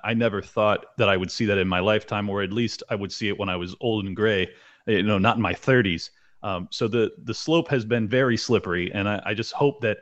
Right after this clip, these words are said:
um, you know, like you said, I hope that those institutions can hold and defend our rights, but ultimately I'm getting more and more to, you know, be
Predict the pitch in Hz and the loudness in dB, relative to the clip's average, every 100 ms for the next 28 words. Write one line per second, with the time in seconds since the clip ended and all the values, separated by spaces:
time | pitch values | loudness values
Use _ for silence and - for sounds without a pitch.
0 | _ _ _ - 104 92 90 87 - - | _ _ _ -8 -6 -4 -6 -10 -14 -10
1 | 113 92 92 - - 110 107 - 107 104 | -6 -6 -8 -10 -8 -6 -6 -2 0 0
2 | 95 117 104 92 104 107 - 104 113 107 | 0 -2 -4 -6 -6 -6 -10 -8 -8 -8
3 | - 123 131 131 104 101 101 92 - 107 | -8 -2 -2 0 -2 -4 -6 -8 -6 -4
4 | 101 92 90 107 - - 95 - - _ | -2 -2 -2 -2 -4 -8 -8 -8 -20 _
5 | - 120 120 107 104 101 110 107 117 107 | -2 -2 -2 -2 -2 -2 -4 -4 -2 -2
6 | 107 113 110 98 107 107 - 110 98 95 | -2 0 -2 0 0 0 0 -2 -2 -4
7 | - - 131 95 87 | -12 -14 -10 -8 -8